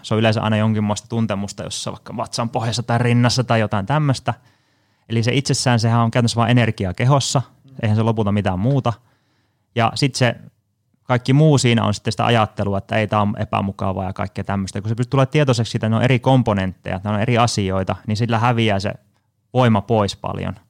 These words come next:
Ja sit se pystyy olemaan ok sen kanssa aika hyvinkin. Ja sitten tekemään, mitä täytyy tehdäkään sitten siinä asiassa. Niin se on niinku tosi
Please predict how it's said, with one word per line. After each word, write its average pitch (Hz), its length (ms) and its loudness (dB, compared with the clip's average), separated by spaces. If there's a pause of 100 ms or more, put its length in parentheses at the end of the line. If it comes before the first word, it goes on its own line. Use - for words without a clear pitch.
(340)
Ja 113 60 -4
sit 120 100 -2
se 120 100 2
pystyy 110 220 -2
olemaan 101 280 0
ok 98 240 -4 (120)
sen 92 180 -8
kanssa 98 300 -8
aika 95 300 -6
hyvinkin. 95 460 -2
Ja 110 100 2
sitten 107 220 0
tekemään, 117 380 2
mitä 151 180 2
täytyy 135 320 2
tehdäkään 95 760 -6
sitten - 360 -14
siinä 92 260 -10
asiassa. - 480 -10 (440)
Niin 104 80 -8
se 131 80 2
on 123 140 4
niinku 110 400 -2
tosi 120 500 2